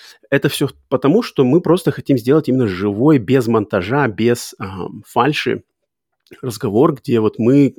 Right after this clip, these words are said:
как ми-, меньше всего вырезаем, если что-то вырезаем, вырезаем только по, из-за каких-то технических проблем,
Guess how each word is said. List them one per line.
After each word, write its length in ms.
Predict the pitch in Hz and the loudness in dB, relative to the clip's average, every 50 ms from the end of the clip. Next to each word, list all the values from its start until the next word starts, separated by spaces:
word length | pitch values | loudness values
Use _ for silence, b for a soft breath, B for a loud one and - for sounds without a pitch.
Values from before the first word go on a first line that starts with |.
| - - - - - - | -12 -16 -14 -14 -14 -12
как 180 | - 120 - | -12 -8 -4
ми-, 180 | - 139 135 - | 0 0 0 2
меньше 520 | 135 127 135 147 160 180 180 - - 151 | 2 4 6 6 6 4 4 2 -2 -4
всего 260 | 131 - - 147 135 127 | -4 -2 0 0 2 2
вырезаем, 380 | 123 113 110 113 143 151 139 | 2 2 0 0 0 2 2
если 200 | 120 - - 127 | 0 0 0 -2
что-то 220 | 117 - 123 123 117 | -4 -2 -2 -2 0
вырезаем, 420 | 113 110 107 101 135 135 131 113 | 0 0 0 0 2 2 2 2
вырезаем 420 | 104 - 101 101 113 120 120 113 | 0 0 -2 0 0 0 0 0
только 460 | - - - 120 113 - - - - b b b b b b b b b _ | -2 0 -2 -2 -2 0 -2 -2 -4 b b b b b b b b b _
по, 460 | - 117 107 104 101 98 101 101 104 _ _ _ _ _ _ _ _ | -4 -2 0 2 2 2 0 -2 -6 _ _ _ _ _ _ _ _
из-за 280 | - 110 98 95 - 107 | -14 -14 -12 -10 -10 -10
каких-то 260 | - - - - 110 | -10 -12 -16 -16 -16
технических 460 | - - - 175 190 - - 185 156 | -8 -2 -2 -2 -2 -2 -4 -6 -4
проблем, 420 | - - 139 120 127 127 123 113 | -2 -2 -2 0 2 2 2 0